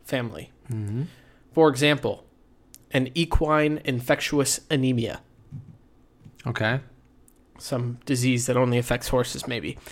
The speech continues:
Speaker 1: If it's a noun, you are also referring to a horse or other member of the horse family. They compared the behavior of humans and equines.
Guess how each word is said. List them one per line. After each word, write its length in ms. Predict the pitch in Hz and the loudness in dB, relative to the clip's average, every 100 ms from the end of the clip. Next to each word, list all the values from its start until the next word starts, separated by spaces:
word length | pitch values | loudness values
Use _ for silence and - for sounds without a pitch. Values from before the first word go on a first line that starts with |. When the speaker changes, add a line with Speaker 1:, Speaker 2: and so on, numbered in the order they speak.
| - | 2
Speaker 1:
If 140 | 180 | 6
it's 120 | 175 185 | 6 6
a 60 | |
noun, 560 | 165 185 202 196 175 196 | 6 8 8 10 8 8
you 120 | 170 | 8
are 140 | 165 156 | 10 12
also 300 | 160 - 165 | 10 8 4
referring 420 | 160 - 147 151 | 4 4 4 4
to 200 | - 151 | 6 6
a 80 | 156 | 6
horse 440 | - 135 147 - | 4 2 2 -4
or 360 | - 143 143 - | -2 2 2 0
other 200 | 131 143 | -2 0
member 340 | 131 117 135 | -2 -2 -2
of 180 | - 120 | -2 -4
the 160 | 143 127 | -2 0
horse 260 | 131 131 | 0 -2
family. 440 | - 214 214 - - - - _ _ _ _ | -2 -4 -6 -10 -16 -20 -20 _ _ _ _
They 140 | - 147 | -2 -2
compared 400 | 151 160 165 156 | 0 0 0 2
the 60 | 151 | 0
behavior 420 | 147 139 131 139 | 0 0 2 0
of 120 | 135 | -2
humans 420 | - 123 127 127 | -4 -2 -2 -4
and 240 | 135 127 - | -4 -4 -4
equines. 760 | 170 - - - 90 - - | -2 0 0 -4 -8 -8 -10